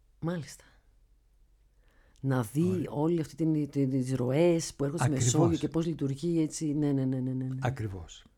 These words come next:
Speaker 2: Ωραία. Ενθουσιάζεται με την Ελλάδα. Θε-, εν-, θε-, θέλει πάρα πολύ να έρθει. Και στο, και στην Ακρόπολη θα ανέβει, δεν υπάρχει
Speaker 1: Προφανώς,
Speaker 2: συζήτηση.
Speaker 1: μωρέ, εντάξει,
Speaker 2: Ωραία.
Speaker 1: ναι.
Speaker 2: Αλλά αυτό που τον, ε, ε, εμπνέει περισσότερο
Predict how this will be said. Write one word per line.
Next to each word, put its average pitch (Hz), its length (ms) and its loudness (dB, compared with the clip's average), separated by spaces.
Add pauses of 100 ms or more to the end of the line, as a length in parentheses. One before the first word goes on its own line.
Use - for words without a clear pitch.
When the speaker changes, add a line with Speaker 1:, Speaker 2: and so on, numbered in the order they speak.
(580)
Speaker 2:
Ωραία. 107 420 -6 (880)
Ενθουσιάζεται 185 960 6
με 123 140 4
την 110 180 -6
Ελλάδα. 95 520 -6 (220)
Θε-, - 380 -8
εν-, 175 240 2
θε-, 160 300 -2
θέλει 190 240 4
πάρα 208 340 6
πολύ 127 240 2
να 101 120 -4
έρθει. 90 280 -12 (360)
Και 165 120 2
στο, 156 180 0
και 139 220 -4
στην 143 180 -2
Ακρόπολη 170 460 2
θα 147 140 -4
ανέβει, 175 300 2
δεν 120 120 4
υπάρχει 123 380 4
Speaker 1:
Προφανώς, 110 460 0
Speaker 2:
συζήτηση. 95 120 -4
Speaker 1:
μωρέ, - 120 -4
εντάξει, 104 180 -6 (180)
Speaker 2:
Ωραία. 127 60 -2
Speaker 1:
ναι. 127 140 -6 (160)
Speaker 2:
Αλλά 123 260 4
αυτό 208 300 0
που 180 280 2
τον, 120 320 4 (720)
ε, 135 100 -4
ε, 120 400 -2
εμπνέει 127 560 4
περισσότερο 101 840 -2